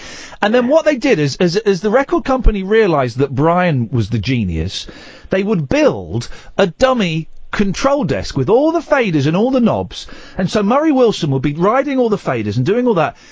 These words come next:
thinking he was mixing Surfing U S A or Surfer Girl or something. He wasn't. It didn't, it wasn't connected to anything.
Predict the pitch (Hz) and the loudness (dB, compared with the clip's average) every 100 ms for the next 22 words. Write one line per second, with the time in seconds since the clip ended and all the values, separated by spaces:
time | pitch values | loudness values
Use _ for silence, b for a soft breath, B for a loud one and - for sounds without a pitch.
0 | B - - - 320 349 285 165 92 82 | B -18 -18 -2 0 0 0 0 0 0
1 | 127 180 - _ - 247 247 208 233 233 | 0 0 -6 _ -4 -2 0 2 2 0
2 | - 190 175 165 165 - - 190 165 175 | -2 0 2 0 -2 -2 0 0 0 0
3 | 165 156 156 - 294 160 123 - 170 139 | 2 2 2 2 2 2 -2 0 0 0
4 | 156 247 277 202 131 117 B B B - | 0 2 2 2 -2 -6 B B B 4
5 | 240 294 311 240 156 - _ - - 214 | 6 4 4 2 -2 -8 _ -8 -4 -2
6 | 294 262 - - 277 285 262 240 254 - | -2 -4 -12 -6 0 0 0 -2 -2 -2
7 | 214 285 277 113 | 0 0 0 -4